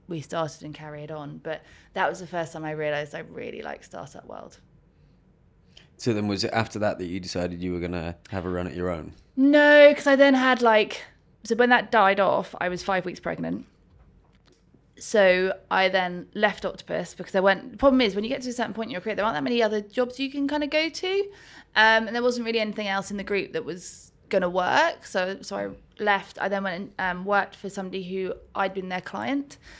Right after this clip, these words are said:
Speaker 1: buying a small data science business. Um, and so I worked through the S P A and all of the earn out. So kind of the, for those that don't know what an earn out is, all of the, uh,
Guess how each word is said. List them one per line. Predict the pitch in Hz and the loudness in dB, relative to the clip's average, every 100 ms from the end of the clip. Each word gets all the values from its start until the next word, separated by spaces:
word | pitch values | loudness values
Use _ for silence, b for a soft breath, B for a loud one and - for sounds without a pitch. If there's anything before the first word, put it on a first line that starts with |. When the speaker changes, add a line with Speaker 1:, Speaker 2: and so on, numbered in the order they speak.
| B - | B -2
Speaker 1:
buying | 196 180 180 | 0 0 -2
a | 170 | -6
small | - 180 175 175 175 | -6 -4 -2 -2 -4
data | - 180 180 | -4 -4 -4
science | - 180 - | -6 -6 -6
business. | - 185 190 175 - B B B _ _ 180 | -8 -8 -8 -8 -14 B B B _ _ 4
Um, | 180 175 175 175 - | 6 4 0 -8 -4
and | 180 170 180 | -2 0 -4
so | 180 180 | -6 -2
I | 175 175 175 175 185 - | 0 0 0 -4 -6 -6
worked | 190 175 - | -2 -2 -4
through | 175 | -10
the | 180 | -8
S | 170 - | -8 -10
P | 175 170 | -8 -4
A | 160 165 165 - - | -2 -4 -6 -8 -10
and | 175 156 156 175 170 - - | -10 -8 -8 -6 -8 -12 -10
all | 180 | -8
of | 175 175 | -8 -6
the | 175 165 180 | -6 -4 -4
earn | 175 | -4
out. | 170 - - - | -4 -6 -10 -10
So | 175 170 170 | -8 -8 -10
kind | - 165 | -12 -12
of | 160 - | -12 -8
the, | 170 165 - b b _ | -8 -8 -18 b b _
for | - | -2
those | 175 165 | 0 0
that | |
don't | 170 | -4
know | 165 | -6
what | 165 156 | -6 -4
an | |
earn | 170 165 | -4 -2
out | 160 - | -2 -2
is, | 170 165 160 - B B B - | -4 -4 -6 -16 B B B 0
all | 190 180 | 2 4
of | 165 160 | 2 0
the, | 175 165 160 165 165 170 | -6 -6 -6 -8 -8 -6
uh, | 165 175 - 78 67 62 57 | -4 -6 -8 -8 -8 -10 -10